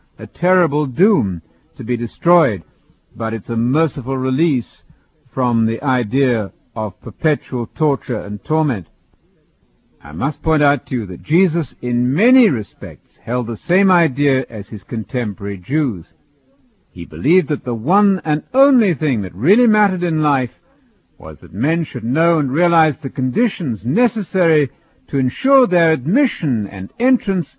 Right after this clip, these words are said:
into the kingdom of God at that critical moment of the future advent of the Messiah and the day of judgment.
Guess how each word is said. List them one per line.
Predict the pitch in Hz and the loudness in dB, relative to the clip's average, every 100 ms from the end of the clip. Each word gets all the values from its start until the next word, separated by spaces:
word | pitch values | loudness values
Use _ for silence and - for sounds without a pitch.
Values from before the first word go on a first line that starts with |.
| _ | _
into | 269 294 262 196 | 0 2 2 0
the | 147 | 0
kingdom | 139 - 254 233 180 | -2 0 2 2 2
of | 147 117 | -2 0
God | 165 156 127 95 _ _ _ _ - | 2 4 2 -4 _ _ _ _ -8
at | 113 - | -6 -4
that | 123 120 - | -4 -4 0
critical | 196 185 170 165 | 2 2 0 0
moment | 160 175 156 120 - _ _ _ - | 2 2 0 -2 -4 _ _ _ -2
of | 131 120 | 0 0
the | 123 - - | -2 -4 0
future | 285 220 202 180 - | 0 2 0 0 0
advent | 165 170 135 147 135 | 0 0 0 -2 -2
of | 117 | -4
the | 95 | -8
Messiah | 90 92 156 156 147 117 87 _ _ _ _ | -10 -8 0 2 2 0 -6 _ _ _ _
and | 101 98 | -10 -8
the | 90 | -4
day | 120 117 | -4 -4
of | 90 | -4
judgment. | 123 123 101 90 | -2 -2 -4 -10